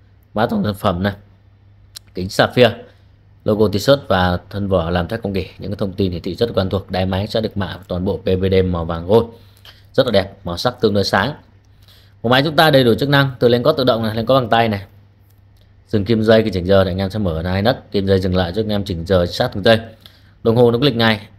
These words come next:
anh em vặn góc mười hai giờ lịch ngày nhảy thì đây đang giờ buổi sáng, bắt đầu một ngày mới nhá. Đấy. Để anh em để hết cót thì anh em sẽ phải vặn góc mười hai giờ để nắm được sáng tối, nhưng mà thường cái bộ máy này tích cót nó dài cho nên là cũng khá ít khi mà chúng ta để hết cót được. Đấy, đóng đúng lại kim dây chạy bình thường.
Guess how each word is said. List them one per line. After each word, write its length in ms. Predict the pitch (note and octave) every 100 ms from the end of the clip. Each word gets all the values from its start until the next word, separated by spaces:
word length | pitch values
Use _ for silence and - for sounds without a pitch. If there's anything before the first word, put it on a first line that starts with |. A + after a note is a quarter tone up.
| _
anh 140 | G#2+ A#2
em 120 | A#2
vặn 160 | G#2
góc 140 | A2 B2+
mười 120 | A#2
hai 160 | A2+ A2
giờ 160 | G#2
lịch 180 | G2 F#2+
ngày 120 | G2
nhảy 240 | G2 F2+ D#2+
thì 80 | G2
đây 140 | G2+
đang 160 | G2+ G2
giờ 160 | G2
buổi 160 | F2+ E2+
sáng, 380 | D#2 G2+ G2 B2+
bắt 60 |
đầu 140 | B2+ A2+
một 60 |
ngày 100 | G2+
mới 260 | F#2 F2+ G#2
nhá. 120 | C#3+ C#3 - - - _ _ _ -
Đấy. 120 | G2+ - - _ _ _
Để 140 | G#2 G2
anh 140 | A#2
em 180 | C3 C3
để 120 | F#2+
hết 140 | A#2+
cót 180 | - F3+ E3
thì 200 | A#2+ A2
anh 140 | A2+
em 100 | A#2+
sẽ 100 | C3+
phải 80 | F#2+
vặn 200 | G2+ G2+
góc 120 | C#3
mười 120 | B2
hai 160 | A2+ A2
giờ 140 | G#2+
để 100 | F#2+
nắm 200 | F2 G2
được 140 | B2+ G2+
sáng 180 | A2
tối, 280 | G#2 A2 C3
nhưng 100 | C#3
mà 60 | G#2+
thường 180 | A#2 G#2+
cái 80 | G2+
bộ 120 | G#2+
máy 200 | F#2+ G2+
này 100 | B2+
tích 160 | A2+ A#2+
cót 160 | C#3+ C#3+
nó 80 |
dài 380 | B2 A2+ G2+ - -
cho 100 | G#2
nên 160 | G#2+
là 80 | F#2
cũng 140 | F2+ G2
khá 160 | - A2
ít 160 | C#3 D#3
khi 120 | C#3
mà 80 | G#2+
chúng 100 | G2
ta 80 | G2+
để 140 | G2+ E2+
hết 100 | A2
cót 200 | C3 C3+
được. 200 | A#2 - - - _ - _ _
Đấy, 160 | F#2+ G#2
đóng 140 | G2
đúng 100 | A#2
lại 160 | C3+ -
kim 140 | F#2 G#2
dây 120 | G#2
chạy 180 | G2 F#2
bình 100 | F#2
thường. 180 | A2+